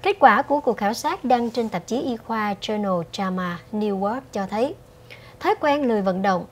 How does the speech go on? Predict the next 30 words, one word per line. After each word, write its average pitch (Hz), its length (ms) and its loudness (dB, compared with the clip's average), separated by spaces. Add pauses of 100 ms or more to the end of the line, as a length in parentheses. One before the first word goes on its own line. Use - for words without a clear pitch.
(140)
còn 220 160 0
nguy 262 140 2
hiểm 226 280 -2
hơn 262 320 -2
cả 208 120 -6
việc 185 200 -6
hút 277 220 -6
thuốc, 320 340 -2 (180)
bệnh 185 200 0
tiểu 190 180 -2
đường 208 260 4 (260)
và 196 260 0
các 247 200 -8
vấn 254 220 -4
đề 190 240 0
liên 202 200 -2
quan 185 160 -4
tới 208 180 -4
tim 196 220 -2
mạch. 175 140 -4 (840)
Trong 269 180 4
số 262 280 2
một 320 240 -4
trăm 233 180 0
hai 262 200 -4
mươi 254 140 -2
hai 240 180 -4
ngàn 190 300 -4
bệnh 180 200 -2
nhân 214 220 0